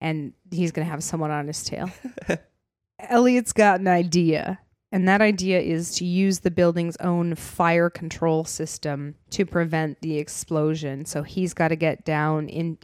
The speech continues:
Speaker 1: So again, this is the Dark Basements episode. He's gotta get down into a dark, shady basement.
Speaker 2: And, you know, one important detail that we should have mentioned, there's a lot of tension in these scenes because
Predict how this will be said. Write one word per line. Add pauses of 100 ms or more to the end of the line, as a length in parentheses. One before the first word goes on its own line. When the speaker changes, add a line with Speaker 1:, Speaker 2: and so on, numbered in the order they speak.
(160)
Speaker 1:
So
again,
this
is
the
Dark
Basements
episode. (280)
He's
gotta
get
down
into
a
dark,
shady
basement. (200)
Speaker 2:
And,
you
know,
one
important
detail
that
we
should
have
mentioned, (360)
there's
a
lot
of
tension
in
these
scenes
because